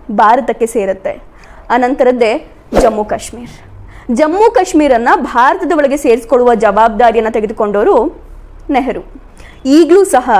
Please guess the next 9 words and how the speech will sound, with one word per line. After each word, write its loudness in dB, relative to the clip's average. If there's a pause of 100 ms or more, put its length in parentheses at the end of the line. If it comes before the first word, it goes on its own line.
ಜಮ್ಮು 0
ಕಾಶ್ಮೀರ್ -2
ಭಾರತಕ್ಕೆ 0
ಸಮಸ್ಯೆಯಾಗಿ 0
ಉಳಿದಿದೆ. -4 (420)
ಅಷ್ಟೇ -2
ಅಲ್ಲ, 2 (340)
ನೆಹರು 0
ಅವರ -2